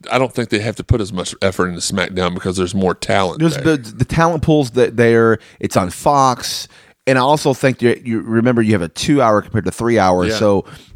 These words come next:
Speaker 2: they don't have to put as much effort in it because they're not, they don't have to write for another hour. Although they do, do, do two oh five Live, so you're getting, if you're live there, you're getting a three and a half hour show, period, still, re-, regardless of
Speaker 1: Right.
Speaker 2: where you're at. But, um,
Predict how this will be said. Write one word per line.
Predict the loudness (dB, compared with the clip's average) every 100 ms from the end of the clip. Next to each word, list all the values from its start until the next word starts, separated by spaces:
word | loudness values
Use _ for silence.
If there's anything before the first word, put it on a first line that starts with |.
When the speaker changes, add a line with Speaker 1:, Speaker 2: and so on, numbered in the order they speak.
| -12
Speaker 2:
they | -2 0
don't | 2
have | 0
to | -4
put | -2 0
as | 0
much | 0 0
effort | -2 -2 -2
in | 0
it |
because | -2 -2 -2
they're | -2
not, | 0 -2 -2
they | -2
don't | -2
have | 0
to | 0
write | 0
for | -2
another | -4 0 2
hour. | 2 2 0
Although | 2 2
they | 2
do, | 0 0 -2 -8
do, | -4 -2
do | 0 0
two | 2
oh | 2
five | 2 0
Live, | 2 2 2 -2
so | -6
you're | -4
getting, | 0 2 2 -4 -10 -18 -4
if |
you're | 0
live | 2 2 0
there, | 2 2
you're | 2
getting | 0 0 2 -2
a |
three | -2 0
and | 0
a |
half | 0 -2
hour | -2 -4 -6
show, | -2 -2
period, | 0 0 0 -2
still, | -6 -2 0 0 -2
re-, | -4 -6
regardless | -8 0 2 2
of | 2
Speaker 1:
Right. | 0
Speaker 2:
where | 0
you're | 0
at. | -2 -4 -8 -18 -20 -20 -20 _
But, | -4 -2 0
um, | -2 -2 -8